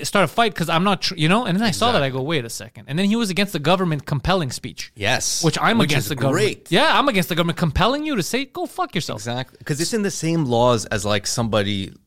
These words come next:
Speaker 2: like the Mike Ward scenario. It's
Speaker 1: Yeah.
Speaker 2: the exact same law that would apply to one that applies to the other. You
Speaker 1: Which is
Speaker 2: say
Speaker 1: insane.
Speaker 2: something that offends, you can be sued, which is not good.
Speaker 1: Especially when offense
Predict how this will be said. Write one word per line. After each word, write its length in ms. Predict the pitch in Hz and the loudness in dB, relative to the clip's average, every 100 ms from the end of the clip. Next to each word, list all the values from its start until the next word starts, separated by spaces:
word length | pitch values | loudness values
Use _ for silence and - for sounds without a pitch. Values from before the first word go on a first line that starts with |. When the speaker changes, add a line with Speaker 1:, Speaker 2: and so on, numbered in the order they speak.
| - | -8
Speaker 2:
like 140 | 104 | -6
the 60 | 104 | 0
Mike 220 | 98 95 | 0 0
Ward 320 | 117 135 110 - | 2 2 2 0
scenario. 340 | 104 90 90 | -2 -2 -4
It's 100 | 151 | -2
Speaker 1:
Yeah. 120 | 185 | -2
Speaker 2:
the 140 | 196 127 | -2 -8
exact 580 | 104 98 143 147 - - | -8 0 2 0 -2 -6
same 640 | - 123 120 113 107 98 - _ _ _ - | 0 2 2 2 0 -2 -8 _ _ _ -20
law 640 | 107 113 113 95 87 - | -2 2 4 2 -2 -6
that 240 | 107 104 | -2 0
would 120 | 107 101 | 2 0
apply 360 | - 110 107 | 0 -2 -2
to 160 | 101 104 | -2 -2
one 380 | 95 98 90 90 - | 0 0 -2 -6 -4
that 140 | 90 | -4
applies 320 | - 92 90 | -2 -4 -4
to 100 | - | -4
the 160 | 90 - | -6 -4
other. 280 | 95 - - _ - - | -6 -8 -16 _ -20 -8
You 100 | 117 | -4
Speaker 1:
Which 80 | 151 | -2
is 60 | 147 | 0
Speaker 2:
say 100 | 156 | -2
Speaker 1:
insane. 220 | 131 165 156 | 0 0 0
Speaker 2:
something 200 | 143 156 | 0 -2
that 180 | 127 120 113 | -2 -4 -4
offends, 800 | - - 151 185 233 247 - - _ _ _ 104 | -4 2 4 4 0 -4 -8 -10 _ _ _ -4
you 120 | 104 | -2
can 160 | 107 | 0
be 100 | 107 | 0
sued, 440 | 107 - 92 82 - - | -2 -2 -2 -6 -14 -12
which 180 | 98 92 | -10 -8
is 120 | 85 | -6
not 400 | 90 104 104 - | -2 0 0 -4
good. 260 | 95 - - _ _ - - - | -14 -14 -20 _ _ -20 -16 -8
Speaker 1:
Especially 680 | 147 - - 214 - 214 165 | -4 -2 0 2 2 0 0
when 240 | 151 147 | -2 -2
offense 720 | 139 - - 165 202 - - | -6 -6 0 2 2 -2 -10